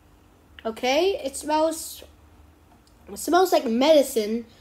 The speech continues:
but it still smells better than Ice Pop and Metamoon. But it still smells like medicine.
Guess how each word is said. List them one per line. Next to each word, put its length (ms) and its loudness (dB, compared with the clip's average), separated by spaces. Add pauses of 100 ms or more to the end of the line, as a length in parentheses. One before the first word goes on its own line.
(120)
but 140 0
it 100 6
still 540 0
smells 640 2
better 340 4
than 220 -4
Ice 320 0
Pop 420 -8
and 160 -10
Metamoon. 600 -10 (420)
But 140 -2
it 100 0
still 300 2
smells 420 -2
like 160 -2
medicine. 600 -10